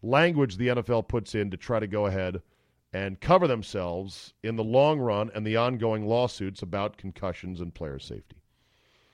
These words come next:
We don't know. We'll see how it's applied. It, it is probably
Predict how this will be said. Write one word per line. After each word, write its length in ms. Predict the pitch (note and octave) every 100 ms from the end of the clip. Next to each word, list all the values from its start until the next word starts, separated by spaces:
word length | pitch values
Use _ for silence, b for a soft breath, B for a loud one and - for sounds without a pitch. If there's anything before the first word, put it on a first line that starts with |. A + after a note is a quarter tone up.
| _ _ -
We 260 | A2 C#3+
don't 140 | C3 G2
know. 180 | B1 C#2+
We'll 160 | C3
see 280 | D3 - C#3+
how 220 | A#2+ A#2
it's 140 | G#2+ G2+
applied. 480 | - F#2+ D2+ C#2 -
It, 160 | B2 - _ _
it 140 | C3+ C#3
is 140 | C3+
probably 500 | - E3 F3 F#3+ E3